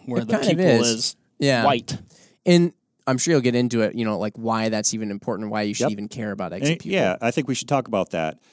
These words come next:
Speaker 3: So the reason that exit pupil is so important is the larger that exit pupil is, the brighter the image is gonna be in low light. So let's take, for example, you got an eight-by-forty-two. The exit pupil, as we said, is five point two five millimeters.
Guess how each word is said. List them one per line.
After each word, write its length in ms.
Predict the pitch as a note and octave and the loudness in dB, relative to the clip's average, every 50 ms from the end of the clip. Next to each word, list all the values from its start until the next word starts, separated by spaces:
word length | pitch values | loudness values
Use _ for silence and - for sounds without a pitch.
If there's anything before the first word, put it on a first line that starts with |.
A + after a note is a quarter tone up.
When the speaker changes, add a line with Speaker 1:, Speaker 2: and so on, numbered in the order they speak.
| _ _ _ _ - | _ _ _ _ -12
Speaker 3:
So 460 | - - B2+ B2 B2 A#2+ A#2+ B2+ - _ - | -2 2 4 6 6 6 4 2 -2 _ -8
the 160 | G#2+ A2+ G#2+ | -4 -4 -2
reason 440 | G#2+ C3 E3+ G3+ G3+ F3+ E3+ D3 B2 | 0 2 2 2 2 2 0 2 2
that 300 | A#2+ A2 G#2 G2+ - _ _ | 4 2 2 0 -2 _ _
exit 380 | - F3+ - - - B2+ F2+ - | -2 -2 -2 -2 -4 -6 -4 -4
pupil 500 | - F2+ E2+ - F2+ F2 F#2 G2+ A#2 - _ | -4 -4 -4 -4 -4 -6 -6 -6 -10 -8 _
is 140 | G2 G2 - | -6 -4 -4
so 200 | - - A2 G#2 | -2 -2 -2 0
important 560 | G2 F2+ - - - E3+ D#3+ - - F#2 - - | -2 -4 -6 0 2 2 2 2 0 -6 -8 -6
is 140 | - F#2+ F2+ | -6 -8 -4
the 100 | - G#2+ | -4 -4
larger 640 | G2 F#2+ G2+ G#2+ A2+ B2+ C#3 C#3 C#3+ C#3+ D3+ D3+ D3 | -2 2 2 4 4 4 2 2 0 0 -2 -2 -2
that 180 | A#2+ A#2 G#2 G2 | -2 0 2 2
exit 300 | G#2 G#2 - - - - | 2 0 -2 -6 -10 -4
pupil 320 | - A2+ - G#2 G2 G#2 | -4 -4 -2 -2 -2 0
is, 220 | G#2+ A#2 B2 - | 0 0 -2 -2
the 100 | - A2 | -6 -8
brighter 560 | F#2 - - G#2+ A2 A#2 B2+ C3+ C3 A2+ G2 F2+ | -8 -6 -4 -2 2 2 2 2 2 2 0 0
the 140 | F2 F#2+ F#2 G2+ | -2 -2 -2 0
image 220 | G#2+ G#2+ F#2 G2 | 0 0 0 -2
is 120 | F#2 - | -6 -4
gonna 160 | - G2+ F#2+ F2+ | -4 -4 -4 -4
be 160 | F2+ F#2 F2+ | -4 -4 -4
in 140 | F2 F2 E2+ | -4 -4 -2
low 160 | F#2 F#2+ G2 | -2 -2 -2
light. 380 | F2+ D#2+ D#2 E2 - - - _ _ _ _ - - - - _ | -2 -4 -8 -10 -12 -16 -20 _ _ _ _ -20 -20 -20 -20 _
So 460 | - - - A2+ G#2 G2+ G2+ G2 - _ _ _ | -14 -4 0 0 2 2 2 0 -4 _ _ _
let's 280 | G2+ A#2 C3+ - - - | 2 2 2 2 0 -4
take, 280 | - D#3+ D3 C3+ B2+ | -2 0 0 0 0
for 140 | - - B2 | -2 -2 -2
example, 500 | A2 F#2+ G2+ G#2+ G2+ G2+ F#2+ - G#2 G2+ | -2 -2 -2 -2 -2 -2 -2 -2 -2 -2
you 100 | F#2+ F#2 | -2 -2
got 120 | F#2 F2 E2+ | -4 -4 -4
an 60 | F2 | -2
eight-by-forty-two. 1120 | F#2+ A2+ A#2+ - B2 A#2+ A#2 - - A#2+ A2 G#2+ G#2+ G#2+ G#2 - - E2+ D#2 D#2 E2 - - _ _ - - _ _ _ | -2 -2 -2 0 0 0 0 0 -2 -2 -2 -2 -2 -4 -4 -4 -4 -4 -4 -4 -6 -8 -12 _ _ -20 -20 _ _ _
The 200 | - G2+ G2 - G2 | -6 -4 -4 0 0
exit 340 | A2 A#2+ - - - - | 0 -2 -2 -4 -8 -8
pupil, 480 | - - G#2+ F#2 - - F#2+ F#2+ F#2+ - | -4 -2 -2 -2 0 -2 -2 -2 -2 -2
as 240 | - F#2 F#2 F2+ - | -4 -4 -4 -4 -4
we 80 | G#2 G2+ | -6 -6
said, 280 | - - G#2 F2 F2 F2 | -4 -2 -2 0 0 -2
is 100 | D#2+ - | -4 -4
five 300 | - G2+ F#2+ G2 F#2+ - | -4 -2 -2 -2 -2 -2
point 240 | - A#2 G2+ F#2 - | -4 -4 -4 -4 -4
two 120 | G2+ F#2 | -8 -8
five 320 | - - G2+ F#2 F#2 F2 | -6 -4 -2 -2 -2 0
millimeters. 600 | G#2+ A#2 A#2 A2+ F#2 E2 D2+ E2 - - - - | -2 -2 0 -2 -2 -4 -8 -10 -12 -14 -16 -18